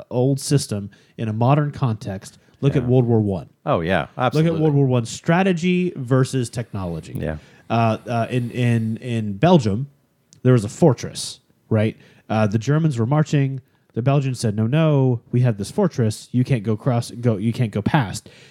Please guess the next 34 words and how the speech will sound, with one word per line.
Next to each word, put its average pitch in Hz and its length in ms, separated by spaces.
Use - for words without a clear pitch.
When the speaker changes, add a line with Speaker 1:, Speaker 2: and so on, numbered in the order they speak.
Speaker 1:
And 127 100
the 127 60
Germans 160 320
said, 139 220
"We 254 120
have 240 360
cannons. 170 880
Are 139 120
you 185 180
sure?" 175 500
Speaker 2:
Yeah. 95 200
Speaker 1:
And 120 80
the 123 40
Belgians 151 300
said, 160 180
"Yeah, 269 300
we're 220 100
sure." 160 380
They 156 80
go, 151 240
"Okay, 269 600
we 202 720
warned 220 360
you." 95 280
And 160 200
then 160 80
they 156 80
flattened 156 560
the 139 80
fortress. - 540
Speaker 2:
Yep. 175 180
Speaker 1:
<laughs> - 60
Speaker 2:
Yeah. 147 200
Speaker 1:
And, 170 500